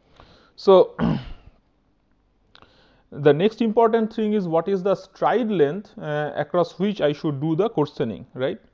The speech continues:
So, uh, uh, uh, so this acts, acts as an offset between the I Ds of threads that are to be combined. So, when I am combining two threads, what should be the offset between them, right?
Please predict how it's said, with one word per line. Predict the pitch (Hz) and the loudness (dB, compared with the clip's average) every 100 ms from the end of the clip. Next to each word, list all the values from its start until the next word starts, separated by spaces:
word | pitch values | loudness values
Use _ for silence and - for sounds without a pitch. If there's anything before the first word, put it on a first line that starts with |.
| _ _ _ | _ _ _
So, | - 180 170 - - _ - | 4 10 10 8 0 _ -4
uh, | 147 147 143 | 2 2 4
uh, | 147 143 139 - 139 - | 8 8 8 4 2 0
uh, | 143 | -6
so | - | -4
this | 143 208 220 | 0 2 4
acts, | 180 190 - 202 - | 4 4 -2 -4 0
acts | 190 - | -2 0
as | 190 | 0
an | 180 160 | 2 0
offset | - 220 - - 170 165 | 2 0 0 -2 -2 -2
between | 139 175 180 | -4 -4 -2
the | 170 170 - | 0 0 -2
I | 131 151 | -4 -2
Ds | 160 208 | 0 0
of | 185 170 - | 0 -2 -4
threads | - 190 170 | -4 -2 -2
that | 156 151 | -4 -6
are | |
to | 156 170 | -8 -10
be | 190 | -12
combined. | 196 135 123 104 107 | -8 -6 -6 -10 -10
So, | - | -10
when | 131 156 180 | -6 -4 -6
I | 180 | -8
am | 170 | -10
combining | 147 147 156 175 180 180 | -10 -10 -8 -8 -8 -8
two | 165 151 | -10 -12
threads, | - 240 180 123 - _ _ _ _ | -6 -4 -4 -6 -16 _ _ _ _
what | 151 147 | -8 -6
should | 190 175 | -4 -2
be | |
the | 175 | 0
offset | 139 131 - 170 135 | 0 -2 -6 -6 -6
between | 123 110 101 | -8 -8 -8
them, | 90 - _ _ | -10 -14 _ _
right? | 123 151 | -6 -6